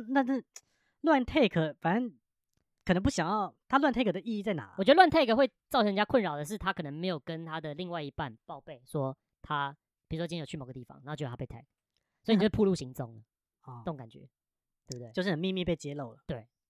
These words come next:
Speaker 2: 所以乱 tag 我觉得，或者是说你们有讲好说，“哎，我们今天就出去，然后不要，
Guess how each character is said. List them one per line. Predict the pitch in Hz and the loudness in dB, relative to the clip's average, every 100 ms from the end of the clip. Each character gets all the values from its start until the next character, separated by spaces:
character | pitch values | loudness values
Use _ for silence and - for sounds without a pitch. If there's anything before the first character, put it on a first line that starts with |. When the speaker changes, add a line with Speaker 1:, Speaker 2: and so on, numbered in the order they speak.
| _ | _
Speaker 2:
所 | - | -4
以 | 214 | 0
乱 | 233 | 0
tag | 202 220 | 0 0
我 | 165 | 0
觉 | 160 | -6
得， | 156 | 2
或 | 269 | 4
者 | 226 | 4
是 | |
说 | 247 247 | 0 -2
你 | 175 151 | -2 -6
们 | 151 151 | -8 -6
有 | 156 139 | -8 -6
讲 | - 165 | -6 -4
好 | 190 143 | -4 -6
说 | 170 165 160 165 _ _ | -6 -6 -6 -8 _ _
，“哎， | 165 | -12
我 | 147 | -12
们 | 147 | -12
今 | 180 | -12
天 | |
就 | 175 175 | -10 -8
出 | 170 | -8
去， | 170 | -8
然 | 143 139 | -8 -10
后 | |
不 | - | -10
要， | 135 135 | -10 -12